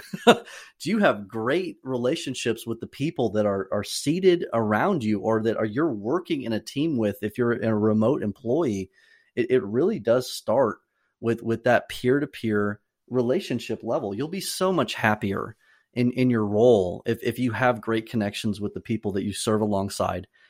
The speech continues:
every day. So identify, be courageous in identifying what those hurdles might be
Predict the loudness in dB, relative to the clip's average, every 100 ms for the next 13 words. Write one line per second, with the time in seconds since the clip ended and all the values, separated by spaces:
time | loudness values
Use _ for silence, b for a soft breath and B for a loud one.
0 | b -6 -4 0 2 2 -4 -6 -2 0
1 | 0 2 2 2 4 4 4 0 2 4
2 | 4 0 0 0 0 0 -2 2 2 4
3 | 0 0 -2 -2 2 2 2 0 -4 -4
4 | -4 -4 -4 -6